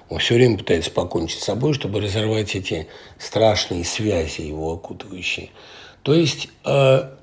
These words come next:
весь мир предстаёт кодом, шифром, который вы должны расшифровать. Иными словами, материал рассказа становится его стилем, если пользоваться, э, терминологией Шкловского.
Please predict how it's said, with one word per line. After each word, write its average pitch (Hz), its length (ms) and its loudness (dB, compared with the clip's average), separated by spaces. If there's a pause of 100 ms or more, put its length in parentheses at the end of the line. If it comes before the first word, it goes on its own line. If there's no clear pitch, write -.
весь 151 460 2
мир 220 400 4 (120)
предстаёт 135 840 0
кодом, 101 520 4
шифром, 76 640 -2 (600)
который 202 360 2
вы 233 80 2
должны 143 380 2
расшифровать. - 640 -2 (540)
Иными 208 360 4
словами, 139 560 4
материал 143 760 4
рассказа 175 600 -2
становится 180 640 -2
его 143 240 2
стилем, 80 580 -6
если 101 340 -4
пользоваться, 104 920 -4 (920)
э, 123 560 -4
терминологией 123 680 0
Шкловского. - 920 -4